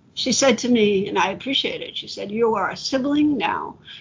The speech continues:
You were always a sibling. You will always be a sibling. You are an excellent resource to other siblings. You have a place in the sibling world.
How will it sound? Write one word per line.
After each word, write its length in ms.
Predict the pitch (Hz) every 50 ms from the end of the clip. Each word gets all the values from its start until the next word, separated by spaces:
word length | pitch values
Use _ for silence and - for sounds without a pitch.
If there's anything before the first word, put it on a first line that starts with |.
| - _
You 140 | - 226 220
were 140 | 220 214 -
always 520 | - 196 208 226 240 254 269 285 247 - 240
a 40 | 220
sibling. 520 | - - - - - - - - - 226
You 120 | 214 214 214
will 160 | 214 214 214
always 300 | 220 226 220 214 185 185
be 340 | 196 185 185 247 269 262 226
a 40 | 180
sibling. 480 | - - 202 170 - - - - - - - - -
You 120 | 226 214 208
are 120 | 214 208
an 140 | 208 208 - -
excellent 580 | - 214 233 - - - 285 285 277 269 -
resource 800 | 214 208 214 214 214 - - 214 190 - - 196 - - - - - - - - _ - -
to 120 | - -
other 240 | - 214 208 226 196
siblings. 540 | - - - 190 - - - - - 147 - - - - - -
You 260 | 208 226 269 294 320
have 300 | - - - - 247 233
a 60 | 240
place 680 | 214 - - - - - - - - - - - - - - - -
in 100 | 208 208 196
the 80 | 190
sibling 440 | 190 - 220 185 - - - - -
world. 300 | - - - - - -